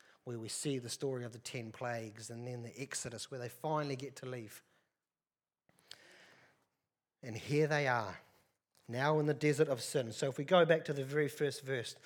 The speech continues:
the whole Israelite community set out from Elim and came to the desert of sin. It's not a bad place, by the way.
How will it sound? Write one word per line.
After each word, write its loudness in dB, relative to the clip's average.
the 0
whole 6
Israelite 6
community 2
set 2
out 6
from -2
Elim 2
and -2
came 0
to -8
the -2
desert 2
of 0
sin. 2
It's -12
not 8
a 4
bad 6
place, -2
by -8
the -10
way. -8